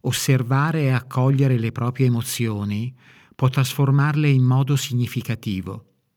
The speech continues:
o quantomeno può ridurne l'intensità. Per sostenere la componente accettante della pratica,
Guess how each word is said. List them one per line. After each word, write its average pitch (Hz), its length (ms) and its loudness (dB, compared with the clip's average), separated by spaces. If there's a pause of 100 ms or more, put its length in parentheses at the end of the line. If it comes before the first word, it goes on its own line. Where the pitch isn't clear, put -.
(340)
o 131 60 -4
quantomeno 143 600 4
può 131 160 0
ridurne 120 500 0
l'intensità. 107 920 -4 (1700)
Per 131 160 4
sostenere 151 600 4
la 143 120 2
componente 127 640 2
accettante 117 840 -2
della 107 300 -4
pratica, 147 760 -2